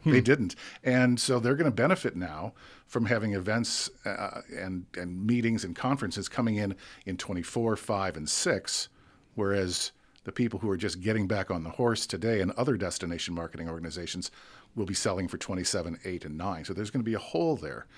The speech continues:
Speaker 2: and that didn't happen here, and it didn't happen in Tulsa.
Speaker 1: And, you know, we, we don't need the big conventions here,
Speaker 2: Mm, no.
Speaker 1: but, uh, you know, we could use the small ones from
Speaker 2: Mm-hmm.
Speaker 1: time. We've got plenty of, uh, you know, facilities with the fairgrounds, university, our career tech,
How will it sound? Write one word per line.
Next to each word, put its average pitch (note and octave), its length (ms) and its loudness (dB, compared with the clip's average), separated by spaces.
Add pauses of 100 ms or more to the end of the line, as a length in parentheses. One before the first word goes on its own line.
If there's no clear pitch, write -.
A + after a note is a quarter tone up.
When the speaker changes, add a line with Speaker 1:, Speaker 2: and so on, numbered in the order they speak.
(280)
Speaker 2:
and F#2 200 0
that G#2+ 140 0
didn't A#2 220 0
happen G#2 260 -4
here, C#2+ 340 -10
and F2+ 120 -6
it D#2 80 -8
didn't F#2 160 -2
happen F2+ 260 -6
in D#2+ 80 -6
Tulsa. D#2+ 380 -8 (520)
Speaker 1:
And, D3+ 720 8
you C#3+ 140 4
know, C#3 240 4 (340)
we, C#3 200 -4
we D#3 240 8
don't G3+ 160 8
need F#3+ 160 10
the D#3+ 80 8
big D#3+ 220 12
conventions F3+ 500 10
here, B2 300 10
Speaker 2:
Mm, - 120 -8
no. G3+ 140 4
Speaker 1:
but, C3 180 4
uh, D3 40 8 (100)
you C3+ 180 8
know, C#3+ 80 8
we D#3 120 6
could D3+ 180 0
use D#3+ 160 4
the E3 80 4
small D3 340 12
ones E3+ 240 6
from C3+ 160 2
Speaker 2:
Mm-hmm. C3+ 220 6
Speaker 1:
time. A#2+ 100 4
We've C3+ 140 6
got D3 180 6
plenty D3+ 240 8
of, - 200 4 (380)
uh, C3 380 6 (480)
you C3+ 120 6
know, C3 260 4 (140)
facilities D3+ 500 6
with D#3 100 2
the C3 60 -4
fairgrounds, D3 580 10
university, D3 640 8
our C3 180 8
career C#3 300 8
tech, D#3+ 360 8